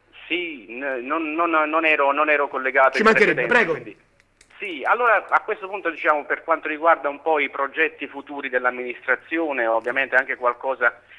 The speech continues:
Speaker 1: eh, che, eh, è in agenda, eh, c'è da recuperare penso la riqualificazione dell'area ex duecentodiciannove,
Speaker 2: Sì.
Speaker 1: che è tra le tante cose forse da mettere in agenda.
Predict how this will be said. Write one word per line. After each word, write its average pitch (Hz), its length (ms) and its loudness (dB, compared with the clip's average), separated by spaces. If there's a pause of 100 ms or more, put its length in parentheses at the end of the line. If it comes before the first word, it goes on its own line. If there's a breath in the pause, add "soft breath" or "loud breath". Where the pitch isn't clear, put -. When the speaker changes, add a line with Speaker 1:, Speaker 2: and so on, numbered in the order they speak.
(180 soft breath)
Speaker 1:
eh, 113 160 0
che, 120 640 0
eh, - 20 -4
è 120 120 4
in 123 120 0
agenda, 123 1080 2
eh, 107 60 -6
c'è 117 280 -2
da 113 100 -4
recuperare 113 480 -2
penso 110 300 -10
la 104 100 -6
riqualificazione 107 800 -10
dell'area 104 480 -4
ex - 160 -10 (140)
duecentodiciannove, 98 1000 -10 (220 soft breath)
Speaker 2:
Sì. - 160 -18
Speaker 1:
che 110 140 0
è 110 80 -4
tra 117 160 4
le 113 180 0
tante 131 480 2
cose 107 320 -8
forse 110 300 -12
da 104 80 -8
mettere 107 320 -8
in 107 80 -12
agenda. 98 640 -6